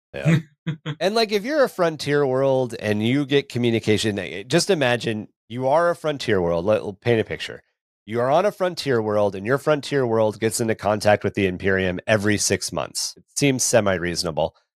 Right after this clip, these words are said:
Speaker 1: There's a warp storm that comes up, or there's a conflict that r-, makes, delays that,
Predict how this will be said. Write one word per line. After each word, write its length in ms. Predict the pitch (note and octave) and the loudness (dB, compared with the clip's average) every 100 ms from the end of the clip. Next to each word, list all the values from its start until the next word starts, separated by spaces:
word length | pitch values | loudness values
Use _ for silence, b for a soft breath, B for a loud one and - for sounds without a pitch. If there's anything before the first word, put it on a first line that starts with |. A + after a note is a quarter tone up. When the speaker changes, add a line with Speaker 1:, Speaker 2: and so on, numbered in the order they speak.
| _ | _
Speaker 1:
There's 240 | B2 C3 A#2+ | 0 0 0
a 80 | |
warp 300 | G#2 C3+ D#3 | 0 0 0
storm 320 | - D#3+ D3 C#3+ | -2 0 0 -2
that 140 | C3 | -4
comes 260 | C3+ C#3 A#2+ | -2 -2 2
up, 200 | C3 - | 2 2
or 40 | |
there's 200 | G#2+ G2+ | -2 0
a 60 | F#2+ | -2
conflict 680 | - B2 B2 C3 A#2+ - - | 2 2 2 2 2 2 0
that 160 | G#2+ | 0
r-, 120 | F#2+ - _ _ - | 0 -12 _ _ -2
makes, 340 | A2 A2+ - - | 0 0 -4 -6
delays 380 | G2 G#2 A#2+ - | -2 0 0 2
that, 340 | A2+ A2 A2+ | 2 2 -2